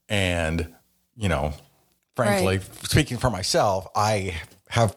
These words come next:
Speaker 1: a horrible knee, um, that I've had surgery on a couple times, probably could use a third surgery on it.
Speaker 2: <laughs> Probably.
Speaker 1: And so I can't do that deep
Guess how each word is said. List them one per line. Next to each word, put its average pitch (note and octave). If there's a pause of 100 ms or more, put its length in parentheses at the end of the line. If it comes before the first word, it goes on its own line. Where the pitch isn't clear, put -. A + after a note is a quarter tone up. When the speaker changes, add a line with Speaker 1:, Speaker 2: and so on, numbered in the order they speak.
(140)
Speaker 1:
a A2
horrible G#2+
knee, G2+ (760)
um, F2 (400)
that F#2+
I've F#2+
had F2
surgery G2+
on F2 (120)
a -
couple -
times, A#2+
probably F2+ (300)
could F#2+
use G2
a G2+
third A2
surgery A#2
on A2
it. A#2
Speaker 2:
<laughs> -
Probably. - (300)
Speaker 1:
And A#2
so -
I C#3+
can't C3+
do C3+
that F#2
deep C3+